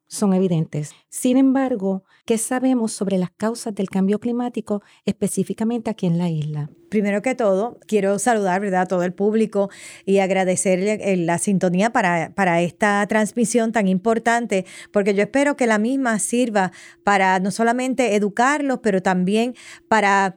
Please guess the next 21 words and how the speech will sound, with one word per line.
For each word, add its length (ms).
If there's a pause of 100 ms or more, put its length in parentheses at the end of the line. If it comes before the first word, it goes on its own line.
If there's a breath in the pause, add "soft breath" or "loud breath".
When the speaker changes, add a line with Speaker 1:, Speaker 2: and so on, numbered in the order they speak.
(160)
Speaker 2:
cambiar 420
su 140
forma 340
de 80
pensar. 540
Y 80
yo 120
creo 200
que 260
la 240
percepción, 960
y 100
esto 220
se 100
ha 80
estudiado, 600
o 20
sea, 160
ya 100
hay 100
métricas 520